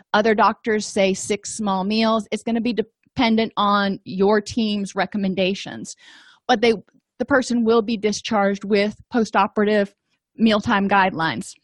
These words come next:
For fluid consumptions, they are no longer allowed to drink liquids at meals, and they need to wait at least thirty minutes after a meal to start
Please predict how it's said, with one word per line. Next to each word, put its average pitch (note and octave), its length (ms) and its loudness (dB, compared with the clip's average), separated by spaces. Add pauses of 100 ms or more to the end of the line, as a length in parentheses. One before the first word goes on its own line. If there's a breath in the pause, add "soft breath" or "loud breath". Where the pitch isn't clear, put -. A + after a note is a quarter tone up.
(680 soft breath)
For C#4 100 2
fluid E4 420 0
consumptions, A#3+ 720 0
they A3+ 120 2
are A3+ 80 2
no B3 140 2
longer C#4 340 4
allowed B3 360 2
to A#3 80 -4
drink A#3+ 340 -2
liquids A#3 380 -2
at A3 100 -2
meals, G#3+ 580 -2 (420 soft breath)
and A3+ 160 2
they A#3 100 2
need B3 200 0
to A#3+ 100 -2
wait A#3 200 2
at - 100 -6
least A3 300 -6
thirty C4 260 4
minutes B3 260 0 (100)
after A#3+ 320 0
a G#3+ 100 2
meal G3 280 0
to G3+ 160 -6
start - 440 2